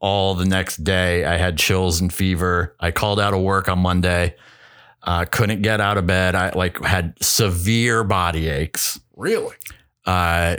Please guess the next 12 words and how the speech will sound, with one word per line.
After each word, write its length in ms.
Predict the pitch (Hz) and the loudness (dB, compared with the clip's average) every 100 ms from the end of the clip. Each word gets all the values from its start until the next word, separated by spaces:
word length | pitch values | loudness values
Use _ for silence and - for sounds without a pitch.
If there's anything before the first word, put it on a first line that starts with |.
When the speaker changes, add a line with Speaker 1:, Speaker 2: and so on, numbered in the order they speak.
| - | -4
Speaker 1:
could 260 | - 120 113 | -2 0 0
not 340 | 104 104 - | 0 0 0
move, 720 | 98 101 95 92 87 85 - _ - | 2 2 2 2 0 -2 -6 _ -4
could 140 | 101 | 0
not 260 | 95 92 82 | 2 0 0
get 180 | 82 | 0
up, 400 | 85 104 101 - - | 0 0 -2 -6 -4
could 140 | 90 | -2
not 200 | 76 73 | 0 -2
sit 300 | - 117 110 | -2 0 0
up, 300 | 107 101 - _ _ _ | 0 -2 -6 _ _ _
um, 640 | 92 87 82 82 80 80 | -2 0 0 0 0 0